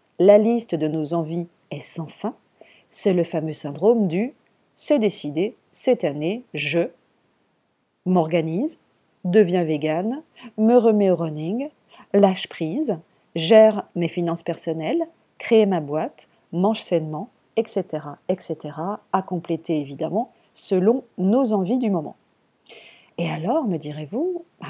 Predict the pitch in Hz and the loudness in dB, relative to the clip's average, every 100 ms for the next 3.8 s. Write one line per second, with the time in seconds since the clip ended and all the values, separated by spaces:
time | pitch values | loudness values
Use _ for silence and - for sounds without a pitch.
0 | - - 165 165 156 156 - 151 202 302 | -12 -12 -8 -8 -8 -8 -8 -2 0 2
1 | 311 302 175 185 - - 180 160 160 160 | 0 -2 -6 -6 -4 -2 -2 -2 -2 -2
2 | 165 156 143 143 - 330 349 - - - | -2 -2 -4 -8 -4 -4 -4 -8 -10 -20
3 | - - - 220 - - 226 220 | -20 -12 2 2 2 2 2 2